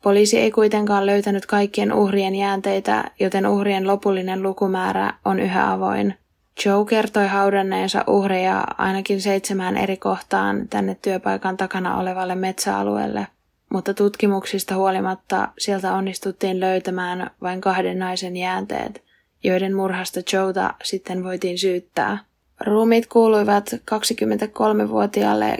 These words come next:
Kimberly Spicerille sekä kolmekymmentäyhdeksänvuotiaalle Kathy Magaginerille. Uskotaan, että Joe oli tappanut Kathyn jo vuonna tuhat yhdeksänsataayhdeksänkymmentäneljä,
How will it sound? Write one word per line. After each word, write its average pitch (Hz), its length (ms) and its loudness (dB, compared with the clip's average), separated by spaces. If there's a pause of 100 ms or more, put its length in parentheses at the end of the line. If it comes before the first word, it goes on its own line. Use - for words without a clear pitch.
Kimberly 214 640 2
Spicerille 208 1000 2 (100)
sekä 110 280 -2
kolmekymmentäyhdeksänvuotiaalle 202 1700 0 (240)
Kathy 214 440 0 (100)
Magaginerille. 202 1120 0 (480)
Uskotaan, 214 640 0 (100)
että 214 200 0 (160)
Joe 214 340 2
oli 208 200 2
tappanut 208 440 0 (100)
Kathyn 214 540 -2
jo 208 140 2
vuonna 202 220 0
tuhat 208 200 -2
yhdeksänsataayhdeksänkymmentäneljä, 208 1900 0